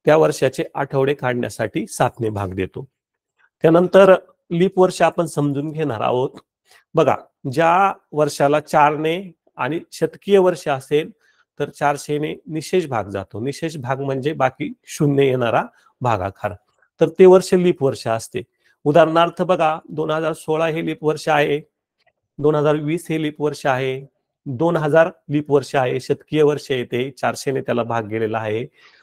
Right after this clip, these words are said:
सोळाशे हे लीप वर्ष आहे. बघा, लीप वर्ष आणि सामान्य वर्ष यामध्ये जो फरक असतो तो एक दिवसाचा असतो. सामान्य वर्ष तीनशे पासष्ट दिवसाचे असते,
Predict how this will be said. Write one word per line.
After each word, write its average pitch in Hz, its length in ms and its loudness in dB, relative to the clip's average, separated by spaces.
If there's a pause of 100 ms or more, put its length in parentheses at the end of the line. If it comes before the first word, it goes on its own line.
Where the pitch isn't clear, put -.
(140)
सोळाशे 151 520 2
हे 151 240 -2 (380)
लीप 127 220 -2
वर्ष 113 240 0
आहे. 95 160 -4 (640)
बघा, 151 180 6
लीप 180 260 4
वर्ष 196 260 4
आणि 196 240 4
सामान्य 175 460 -2
वर्ष 180 260 -2 (500)
यामध्ये 170 480 -4 (220)
जो 165 280 0 (220)
फरक 175 260 0
असतो 151 360 0
तो 160 360 -6
एक 151 280 -6 (140)
दिवसाचा 127 520 -2
असतो. 101 380 -6 (120)
सामान्य 135 440 0
वर्ष 147 220 0
तीनशे 156 360 -6
पासष्ट 143 480 -6
दिवसाचे 156 460 -2
असते, 160 360 -2